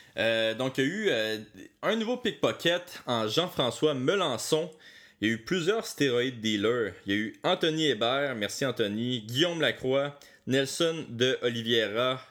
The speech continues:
Jonathan Page et Cola Burton. Faut dire Burton à la française parce que c'est un Français. Fait que merci les chums. Puis, euh, il y a aussi une nouvelle gang member.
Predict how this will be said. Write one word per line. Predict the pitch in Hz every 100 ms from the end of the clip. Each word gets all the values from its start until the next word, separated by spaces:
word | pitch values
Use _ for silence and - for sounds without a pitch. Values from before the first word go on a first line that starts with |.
| 107
Jonathan | 127 135 131 107
Page | - 123 127 127 117 -
et | 107 101
Cola | - 135 131 131 -
Burton. | 98 92 104 - - 101 101 - _ _ - - - - _
Faut | -
dire | 110 151
Burton | 120 104 - 123
à |
la | 92
française | - 98 95 110 110
parce | -
que | 92
c'est | 95
un |
Français. | 92 92 90 110 113 117 - - -
Fait | 92
que | 107
merci | 107 120 117 - 151 165
les | 139 113
chums. | 101 - 156 160 175 175 175
Puis, | - 120 -
euh, | 113
il | 110
y |
a | 113
aussi | 123 - - - -
une | 175 202 185
nouvelle | 151 123 117
gang | 120 120
member. | 113 107 104 127 135